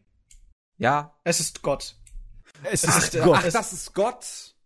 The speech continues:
Speaker 2: es ist d-, äh, der Pokémon-Gott.
Speaker 1: <laughs> Ah, Mensch, Gott, so sieht der also aus.
Speaker 2: Nee, es ist der Pokémon-Gott, also Anfang und so von
Speaker 1: Das
Speaker 2: allem.
Speaker 1: kam in X Y zum ersten Mal vor, oder? Oder war das schon in,
Speaker 2: Eigentlich Diamant
Speaker 1: in,
Speaker 2: und
Speaker 1: in
Speaker 2: Pearl.
Speaker 1: Schwarz-Weiß? Ach, Diamant Pearl.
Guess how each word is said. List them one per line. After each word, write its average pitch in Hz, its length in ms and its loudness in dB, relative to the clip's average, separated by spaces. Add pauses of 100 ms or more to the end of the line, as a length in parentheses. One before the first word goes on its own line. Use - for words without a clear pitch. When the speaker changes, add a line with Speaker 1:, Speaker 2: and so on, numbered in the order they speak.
(160)
Speaker 2:
es 160 160 2
ist 165 280 2
d-, 151 300 -6
äh, 160 180 4
der 160 120 2
Pokémon-Gott. 139 920 0
Speaker 1:
<laughs> - 60 -18 (320)
Ah, 160 100 -4
Mensch, 165 460 -6
Gott, 202 280 -4
so - 160 -14
sieht 202 220 -14
der 127 120 -2
also 135 200 -6
aus. 127 140 -4
Speaker 2:
Nee, 185 100 2
es 165 140 -2
ist 156 140 -8
der 165 120 0
Pokémon-Gott, 135 760 -6
also 139 400 -4
Anfang 131 580 -4
und 131 160 -6
so 127 320 -4 (180)
von 135 120 -10
Speaker 1:
Das - 80 2
Speaker 2:
allem. 135 180 0
Speaker 1:
kam 151 280 2
in 123 100 -16
X 143 220 -10
Y 143 400 -6
zum 117 140 -16
ersten 117 280 -12
Mal 104 80 -8
vor, 104 260 -10
oder? 160 300 -8 (800)
Oder 113 180 -4
war 117 100 2
das 117 200 -4
schon 123 160 -4
in, 117 60 0
Speaker 2:
Eigentlich 127 280 0
Diamant 180 300 0
Speaker 1:
in, - 40 -6
Speaker 2:
und - 20 -6
Speaker 1:
in 127 40 -4
Speaker 2:
Pearl. 147 120 2
Speaker 1:
Schwarz-Weiß? 113 720 -2 (500)
Ach, 107 120 -10
Diamant 120 340 -6
Pearl. 117 380 -2